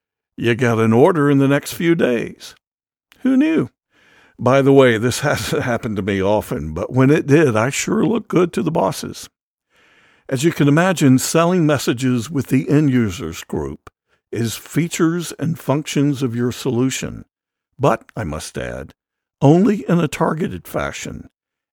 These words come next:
aimed at how these features will eliminate their pain.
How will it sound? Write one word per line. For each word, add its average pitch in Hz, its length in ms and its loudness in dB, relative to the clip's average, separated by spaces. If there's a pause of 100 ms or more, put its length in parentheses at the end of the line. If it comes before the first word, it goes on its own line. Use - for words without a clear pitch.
aimed 139 300 4
at - 180 -6
how 160 440 0
these 127 320 0
features 113 720 -4
will 98 300 0
eliminate 117 600 0 (100)
their 98 400 -2
pain. 58 640 -10